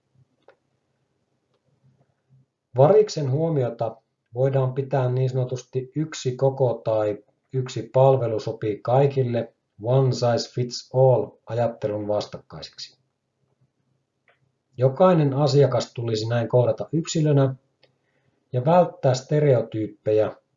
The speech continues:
tai ryhmäajattelua sekä erilaisia uskomuksia. Toinen Variksen huomio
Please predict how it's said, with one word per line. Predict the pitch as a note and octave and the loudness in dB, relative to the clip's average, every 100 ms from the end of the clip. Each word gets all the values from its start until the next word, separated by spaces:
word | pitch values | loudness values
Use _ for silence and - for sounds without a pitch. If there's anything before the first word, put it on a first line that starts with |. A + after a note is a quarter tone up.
| _ | _
tai | B2+ C3+ C3+ C3 - - | 4 4 6 4 0 -6
ryhmäajattelua | A#2 C3 B2+ A#2 A2+ G#2+ - A2 G#2+ G#2 G2 - _ | 2 2 4 0 -2 -4 -6 -4 0 0 -2 -10 _
sekä | - - - | -10 -6 -4
erilaisia | G#2+ A2 G#2+ G2+ G2+ G2 | -2 -2 -2 0 -2 -4
uskomuksia. | F#2+ - E2 D#2 - - _ _ _ _ _ _ _ _ _ _ _ _ _ _ _ _ _ _ _ _ _ _ _ G3+ _ _ _ _ _ _ _ _ _ _ _ _ _ _ _ _ - - | -8 -12 -16 -16 -18 -20 _ _ _ _ _ _ _ _ _ _ _ _ _ _ _ _ _ _ _ _ _ _ _ _ _ _ _ _ _ _ _ _ _ _ _ _ _ _ _ _ -12 2
Toinen | C#3+ F#3+ G3+ D3+ | 4 6 4 4
Variksen | D3+ D3 - C#3 | 4 4 4 4
huomio | C3 D3 C#3+ C3+ C3+ C3 | 4 6 6 6 6 4